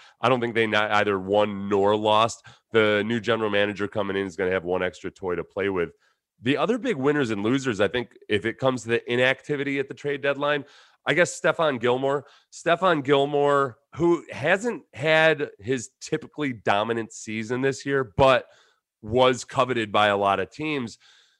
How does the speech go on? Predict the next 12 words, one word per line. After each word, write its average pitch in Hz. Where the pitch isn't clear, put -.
They 139
just 127
weren't 113
gonna 104
give 95
up 98
a 87
first 98
round 85
pick -
for 82
it 80